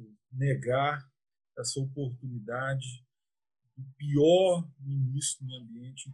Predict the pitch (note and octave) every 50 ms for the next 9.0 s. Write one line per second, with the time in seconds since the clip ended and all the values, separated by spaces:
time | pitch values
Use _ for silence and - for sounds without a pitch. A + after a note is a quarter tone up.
0 | - _ - E3 F3 F3 F3+ E3+ - - - - C3+ A#2+ B2+ - - - A#2 -
1 | - - - - - F#3 G3 G3 D3 D3+ D#3+ D3 C3+ - - - D3 - - _
2 | A#2 B2 C3+ C#3 C3+ C3+ - - _ _ _ _ _ _ _ _ _ _ B2+ -
3 | - - - B2+ A#2+ A#2 A2+ A#2+ A#2+ A#2 A2+ B2+ C3 A#2+ - - D3+ D3+ D3+ D3
4 | C3+ B2 - - _ _ _ _ _ _ _ C3 A#2+ - D3+ E3+ G3 G3+ F3+ C#3+
5 | C3+ C3 C#3 C#3 C3 C3 C3+ C#3+ C#3 C3+ C3+ C3 - - - _ _ _ _ _
6 | - E3+ G3 G#3 A3 F3+ D3 C#3 C#3+ D3 D3 C#3+ D3 D3+ D3 D3 C#3 C#3 - -
7 | - C#3 C3+ - - - D#3+ D#3+ D#3 D3+ C#3+ C#3+ C3+ - - C3 A#2 - - C3+
8 | D#3 F3+ F#3+ E3 C3+ C#3+ C#3 - C#3+ C#3 B2+ - - A2+ B2 B2+ C3 C3 - -